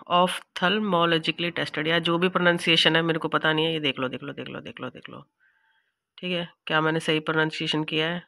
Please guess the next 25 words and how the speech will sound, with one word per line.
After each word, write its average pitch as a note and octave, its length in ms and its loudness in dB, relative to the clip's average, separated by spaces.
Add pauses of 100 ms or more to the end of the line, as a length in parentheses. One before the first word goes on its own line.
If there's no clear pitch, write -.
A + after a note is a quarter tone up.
(760)
होप D#3 140 -8
so, D#3 240 -4 (100)
सही D3 240 -4
किया D3 160 -2
होगा। D3 220 -6 (600)
तो E3+ 100 -2
ये F3 160 2
टेस्टेड F3+ 440 4
है, G#3 240 2 (560)
तो D#3 400 2 (500)
और F3+ 140 4
ये G3 640 8 (240)
मुझे F#3 380 4
पड़ा F3 380 8
है, F3+ 420 4
इसका F#3 200 -4
जो F#3 80 4
प्राइस E3 380 4
है E3+ 60 4
मैं F3+ 100 4
बता E3 220 4
देती D#3 280 0
हूँ G#3+ 160 -2
काजल D#3+ 280 2
का, F#3+ 200 0